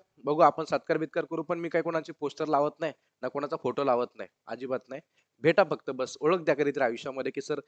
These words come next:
तुमच्याकडे क्लास केला होता, पास झालो, तुमचा फायदा झाला, thank you so much." बस तेवढंच ऐकायचंय, बाकी काही नको. मी आजपर्यंत कोणाचे पोस्टर लावलं नाही, ना कोणाचा फोटो लावला नाही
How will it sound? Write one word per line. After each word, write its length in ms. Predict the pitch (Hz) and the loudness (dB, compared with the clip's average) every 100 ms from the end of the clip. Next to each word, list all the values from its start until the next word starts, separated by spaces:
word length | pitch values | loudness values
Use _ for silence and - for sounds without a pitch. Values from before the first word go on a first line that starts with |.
| _ - | _ -14
तुमच्याकडे 320 | 139 160 156 | -6 -4 -2
क्लास 260 | 160 156 - | 0 0 0
केला 180 | 160 156 | -2 0
होता, 180 | 156 160 | 0 0
पास 200 | 143 143 | 0 0
झालो, 200 | 151 156 | -2 -4
तुमचा 260 | 151 143 143 | -6 -10 -2
फायदा 240 | 131 135 | 0 0
झाला, 180 | 139 151 | 0 -2
thank 220 | 131 135 | -4 -8
you 80 | 139 | -10
so 120 | 127 | -10
much." 180 | 107 - _ - | -14 -18 _ -6
बस 140 | 131 - | -4 0
तेवढंच 200 | 156 160 | 2 4
ऐकायचंय, 360 | 143 156 165 185 _ _ - | 2 -2 -6 -16 _ _ -2
बाकी 180 | 135 147 | 0 0
काही 160 | 139 | -2
नको. 240 | 123 - - _ _ - | -4 -16 -20 _ _ 0
मी 60 | 143 | 2
आजपर्यंत 440 | 147 - 160 156 151 | 2 -2 -6 -6 -6
कोणाचे 280 | 156 143 156 - | -6 -6 -8 -4
पोस्टर 320 | 151 - 180 | -4 -2 0
लावलं 280 | 170 175 170 | 0 0 -4
नाही, 120 | 180 | -4
ना 80 | 175 | -6
कोणाचा 280 | 165 160 160 - | -8 -8 -8 -2
फोटो 200 | 139 170 | 0 2
लावला 240 | 165 165 | 2 2
नाही 160 | 165 | 0